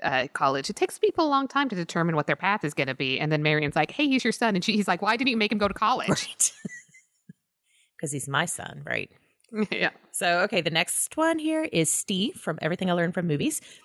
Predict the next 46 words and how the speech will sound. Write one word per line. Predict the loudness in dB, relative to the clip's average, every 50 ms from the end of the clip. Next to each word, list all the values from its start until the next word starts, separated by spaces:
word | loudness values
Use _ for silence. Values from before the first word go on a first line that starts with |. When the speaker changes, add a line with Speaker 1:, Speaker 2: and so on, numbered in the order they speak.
| _ _ _ _
Speaker 2:
who | 0 2 4 4 4 4 2 2 0
says | 2 4 4 4 2 0
Dom | -2 -2 0 2 2 4 4 2 0 0
from | 0 0 0
the | 2 2
Fast | 0 0 0 0 0
and | 0
the | 2
Furious | 2 2 2 2 2 0 2
<laughs> |
franchise, | 0 0 0 2 0 -2 -4 -6 -6 -4 -2 -2 -2 -4 _ _ _ _ _ _ _
which | _ -6 -6 -6 -8 -8
is | -8 -10 -4 -2
Speaker 1:
Yeah. | 0 0 0
Speaker 2:
pretty | 0 0 0 0 0
much | 0 -2 -4 -6 -8
true. | -8 -10 -10 -12 -14 _ _ _ -20 _ _
He | -12 -12 -8 -8
is. | -6 -2 0
Speaker 1:
And, | 0 2 2
I | 2 2
mean, | 2 2 2
I've | 2
only | 4 2 2
seen | 2 0 -2 -2
a | 0
couple | -2 -2 -2 0 0
of | 0 0
the | -2 -4 -4
episodes, | -2 -2 -4 -4 -4 -8 -10 -12 -12 -12 -4 -2
uh, | -2 -2 -2 0 0
or | 0 0
the | 2 2
one, | 2 0 0 0 0 0
Speaker 2:
Yeah, | 0 0 0 -2 -6 -8
but | -6 -2
he's, | 0 0 0
Speaker 1:
uh, | 0 -2 -4
Speaker 2:
he's | -6 -2 -2
Speaker 1:
that | 0 2
we | 2
Speaker 2:
pretty | 2
Speaker 1:
had | 0 -2
Speaker 2:
well | -2
Speaker 1:
to. | -2
Speaker 2:
garbage. | -4 -4 -4 -4 -6 -8 -12